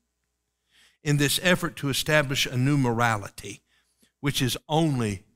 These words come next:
a morality designed to rebel against God. Number five,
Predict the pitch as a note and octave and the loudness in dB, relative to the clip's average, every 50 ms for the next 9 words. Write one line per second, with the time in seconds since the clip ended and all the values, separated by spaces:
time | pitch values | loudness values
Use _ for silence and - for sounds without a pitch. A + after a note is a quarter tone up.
0 | _ _ _ _ _ _ _ _ _ _ _ _ _ - A#2 A#2 A2+ G#2+ A#2 B2 | _ _ _ _ _ _ _ _ _ _ _ _ _ -4 -2 -2 0 2 2 2
1 | B2+ B2+ A#2+ G#2 - - A2 G2+ G#2 G2 F2+ G#2+ - - C3 G#2 F#2 - - F#2 | 2 2 0 -4 -8 -8 -8 -6 -6 -6 -6 -4 -4 -2 -2 -2 -2 -4 -8 -10
2 | F#2+ G2 F2 F2+ A2 A2 G2+ F#2+ F#2 F2 - _ _ _ _ _ _ _ - A2 | -10 -10 -8 -4 -2 0 0 0 -2 -4 -8 _ _ _ _ _ _ _ -8 -8
3 | G2+ - - - A#2+ G2+ - - - - - A2+ A#2+ B2+ - - _ _ _ _ | -8 -8 -6 -8 -8 -8 -8 -12 -14 -16 -20 -18 -20 -20 -20 -20 _ _ _ _
4 | _ _ _ _ _ _ _ _ _ _ _ _ _ _ _ _ _ _ _ _ | _ _ _ _ _ _ _ _ _ _ _ _ _ _ _ _ _ _ _ _
5 | _ _ _ _ _ _ _ _ _ _ _ _ _ _ _ _ _ _ _ _ | _ _ _ _ _ _ _ _ _ _ _ _ _ _ _ _ _ _ _ _
6 | _ _ _ _ _ _ _ _ _ _ _ _ _ _ _ _ _ _ _ _ | _ _ _ _ _ _ _ _ _ _ _ _ _ _ _ _ _ _ _ _
7 | _ _ _ _ _ _ _ _ _ _ _ _ _ _ - - C3 A#2+ B2+ B2+ | _ _ _ _ _ _ _ _ _ _ _ _ _ _ -20 -16 -6 0 2 2
8 | B2 A2+ G#2 - - C3 A2+ A#2 A2+ G#2+ G2+ G2 F#2+ F2+ - - | 2 2 0 0 0 2 4 4 4 2 2 0 -2 -6 -8 -12